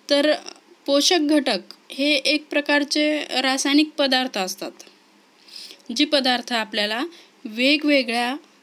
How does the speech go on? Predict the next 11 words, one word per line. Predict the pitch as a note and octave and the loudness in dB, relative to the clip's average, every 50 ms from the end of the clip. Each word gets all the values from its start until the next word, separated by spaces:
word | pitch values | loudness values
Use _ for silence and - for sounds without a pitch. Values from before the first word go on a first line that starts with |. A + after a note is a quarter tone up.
| _ _ _ | _ _ _
खाद्यपदार्थातून | - B3 B3+ C4 C4 E4+ E4 E4 C#4+ B3 G#3+ G#3+ A3 G#3+ - G#3+ G#3 G3+ G#3 A3 B3 D4+ E4 E4+ | -4 -2 -2 0 0 0 0 0 0 -2 -2 -2 -4 -4 -6 -10 -10 -8 -6 -2 -2 -2 -2 -2
वेगवेगळ्या | C#4+ B3 C#4 D#4+ F4+ E4+ F4 E4 D4+ B3+ B3+ B3 B3 | -6 -2 2 2 4 4 4 4 4 2 0 -2 -2
प्रमाणामध्ये | - - A3 G#3+ G#3 G#3 G#3 G#3 G#3 G#3 G#3+ G#3 G3+ G3+ A#3+ D4+ - - - - - - _ _ _ | -4 -4 -6 -6 -4 -6 -4 -6 -6 -6 -6 -8 -6 -2 -2 -2 -4 -4 -12 -20 -20 -20 _ _ _
मिळत | B3 A#3+ A#3 A3 F#3+ G3 | -4 -2 0 0 0 0
असतात. | D#3+ D#3+ - - - - - - - _ _ _ _ _ _ _ _ _ _ _ _ _ _ _ _ _ _ - - | -2 -4 -4 -6 -8 -14 -16 -20 -20 _ _ _ _ _ _ _ _ _ _ _ _ _ _ _ _ _ _ -16 -12
अ, | G3+ G#3+ A3+ A3 A3 A3 G#3+ - | -8 -6 -4 -4 -4 -2 0 0
तर | C4 C4 C4 | 0 0 2
ही | - D#4+ F#4 | 4 2 2
पोषक | F4+ F4 E4+ D#4 D4+ - D4 | 4 2 0 0 2 0 -2
घटके | B3+ B3 B3+ G#3+ G#3 G#3+ G3+ B3 B3 | -2 -2 -6 -4 -4 -6 -4 -2 -2
आपल्याला | A#3 A3+ G#3 G#3 A3 G3+ G3+ G#3 G#3+ A3+ | -2 -2 -4 -4 -4 -2 -2 -2 -4 -6